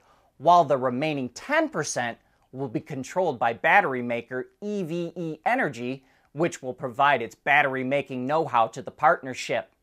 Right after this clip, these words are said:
The companies will invest two to three billion dollars into a twenty-one gigawatt hour plant that will initially produce L F P, or lithium iron phosphate batteries, for commercial electric trucks.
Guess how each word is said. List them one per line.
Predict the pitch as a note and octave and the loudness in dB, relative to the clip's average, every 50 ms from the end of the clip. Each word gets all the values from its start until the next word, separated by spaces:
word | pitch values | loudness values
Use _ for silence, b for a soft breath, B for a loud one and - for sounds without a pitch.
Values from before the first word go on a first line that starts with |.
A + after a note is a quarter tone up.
| _ b b b b b b b b b - | _ b b b b b b b b b -4
The | E3+ | -4
companies | - - F3+ F#3+ F#3 - F3 E3 D#3 - - | -2 0 2 2 2 0 -2 -4 -4 -4 -4
will | D#3+ D#3+ D#3 D3+ | -4 -2 -2 0
invest | C#3+ C3+ A2 C3+ C#3+ D3 E3 - - - | -2 0 2 4 6 6 4 2 -4 -8
two | - - A3+ F#3+ | -6 -6 -2 -2
to | E3 D#3 | -2 -2
three | - - - F3+ F3+ | -4 -6 -6 -6 -6
billion | D#3 A#2 E3 D#3+ E3 C#3+ C#3 C3 B2+ | -4 -2 -2 -2 0 -2 -2 -2 0
dollars | C#3+ C#3 D3 E3+ D3+ C3 B2 B2 G#2+ D3+ | 4 6 6 6 6 4 0 -2 -2 -4
into | D3 C#3 B2+ C#3 C3+ C3 | -4 -4 -6 -6 -6 -6
a | B2+ | -6
twenty-one | - - - - F#3+ G#3+ A3+ A#3 A3+ G3 F3 F#3+ G3 F3 C#3+ B2 | -6 -8 -12 -6 -4 -2 -2 0 -2 0 0 0 0 0 -2 -2
gigawatt | D#3 F3+ F3+ F3 D3 C#3 C#3 C#3 C#3+ | -2 0 2 2 4 6 6 6 8
hour | C#3+ D3+ C3+ B2 A#2 | 6 6 4 2 -2
plant | - - - G3+ A#3 A3 D#3 C#3+ - b b b b b b b D3 | -4 -4 -4 -2 -2 0 -2 -4 -6 b b b b b b b 4
that | F3+ G3 - - | 4 4 4 4
will | F3 G3+ G3+ F#3 F#3 | 0 0 2 2 2
initially | E3 D#3 F3 A3 B3 A#3+ - - F#3 F3 D#3 | 0 0 0 -2 -2 -4 -4 -4 -6 -6 -6
produce | - - D#3 C3+ - - A#3+ A3+ E3+ C#3 - - | -4 -6 -6 -6 -6 -4 -4 -4 -4 -4 -4 0
L | - F#3+ F#3+ E3+ | 2 4 4 4
F | D3 C3 - - _ | 4 2 0 -4 _
P, | - - C#4+ A#3 D#3+ D#3+ - _ - | -12 -8 -6 -6 -6 -8 -8 _ -4
or | D3+ C#3+ C#3 | -2 -2 0
lithium | C#3 F3+ F#3 F#3 - E3 D3 C#3+ - | 0 -2 -2 -2 -4 -6 -6 -6 -4
iron | - E3+ E3+ D#3+ C#3+ C3+ | -4 -2 -2 -2 -4 -6
phosphate | - _ G3+ G3 F#3+ F3 - - E3 D3 C3+ - B2 | -2 _ 4 4 4 2 0 -4 -4 -4 -4 -4 -2
batteries, | A#2 D#3+ F#3+ G#3+ F3+ B2 B2+ C#3 - | 2 2 2 2 2 0 -4 -6 -8
for | - - D3+ D3 | -8 -8 -8 -8
commercial | - - E3 C#3+ C#3 C3+ C3 - - C#3+ C3+ C3 | -6 -8 -8 -6 -6 -6 -6 -6 -6 -6 -6 -4
electric | B2+ B2 D#3 G3+ G#3 - - D3 - - | -2 0 2 2 2 0 -6 -14 -12 -12
trucks. | - - C#3+ A#2+ F#2+ - - - - - | -4 -2 0 0 0 -2 -6 -12 -14 -14